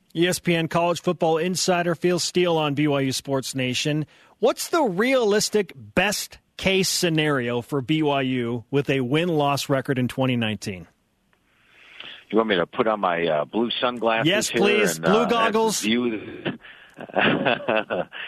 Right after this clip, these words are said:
Speaker 2: Well, I would have to say, you know, when I, uh, let's say absolute best case scenario, I'm a true die blue B Y U fan. There's no game on the schedule they can't win this year. I mean, there's every single game. The, the biggest underdog I have them in all year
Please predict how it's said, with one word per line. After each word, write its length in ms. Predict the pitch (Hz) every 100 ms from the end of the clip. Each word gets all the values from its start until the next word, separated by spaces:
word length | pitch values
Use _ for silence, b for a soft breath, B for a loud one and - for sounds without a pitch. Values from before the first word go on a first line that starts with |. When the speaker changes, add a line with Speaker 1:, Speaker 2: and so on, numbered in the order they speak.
| B B B
Speaker 2:
Well, 200 | 120 202
I 180 | 233 226
would 140 | 302
have 240 | 185 175 -
to 120 | 135 -
say, 420 | 147 208 185 127 -
you 140 | 123
know, 160 | 131 127
when 180 | 123
I, 220 | 139 220 -
uh, 480 | - - - 151 -
let's 180 | 147 170
say 260 | - 185 120
absolute 580 | 139 170 - 196 190 -
best 260 | 170 160
case 220 | - 156 143
scenario, 380 | 131 131 123 117
I'm 180 | 101 98
a 80 |
true 380 | 92 - 165 160
die 240 | 120 120 117
blue 300 | 90 117 120
B 180 | 120
Y 140 | 113 107
U 200 | 104 107 -
fan. 280 | 98 98 B B -
There's 180 | 170 196
no 120 | 165
game 200 | 151 139
on 140 | 127 107
the 60 |
schedule 380 | 92 117 110 98
they 140 | 87 85
can't 260 | 92 82
win 160 | 80 73
this 160 | 67 -
year. 180 | - - 78
I 80 |
mean, 160 | 90 90
there's 240 | 98 101 98
every 300 | 127 139 117
single 220 | 123 110
game. 360 | 87 95 98 85
The, 180 | 76 80
the 80 |
biggest 380 | 78 120 131 -
underdog 460 | 117 113 98 92 87
I 100 | 80
have 180 | 90 85
them 100 | 85
in 160 | 80
all 300 | - 95 101
year 340 | 92 87 92